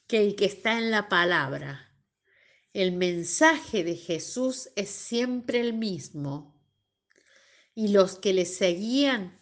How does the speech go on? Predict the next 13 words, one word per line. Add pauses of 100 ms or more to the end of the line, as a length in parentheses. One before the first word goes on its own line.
(200)
eran
personas
que
tomaban
decisiones
determinadas. (2250)
Lo
único
de
lo
que
se
trata